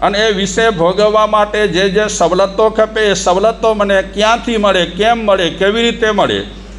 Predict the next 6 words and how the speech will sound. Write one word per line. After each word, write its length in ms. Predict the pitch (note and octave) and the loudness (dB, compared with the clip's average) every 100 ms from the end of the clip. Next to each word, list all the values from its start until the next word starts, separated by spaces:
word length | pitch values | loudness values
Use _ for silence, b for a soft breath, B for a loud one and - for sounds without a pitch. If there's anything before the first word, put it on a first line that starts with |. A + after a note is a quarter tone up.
| - - | -16 -4
એમાં 280 | F3+ G3 G3 | 0 2 0
સતત 440 | - - G3+ G3+ G3 - - - - - | -2 0 2 2 0 -14 -18 -18 -18 -6
ઈ 100 | F3 | 0
ઓતપ્રોત 640 | F#3 G#3 F3+ G3+ A3 A3 | 2 2 0 0 0 2
રહેલા 260 | G#3 G3+ G#3 | 0 2 2
હોય. 420 | G3+ G3+ G3+ G3+ | 2 2 2 0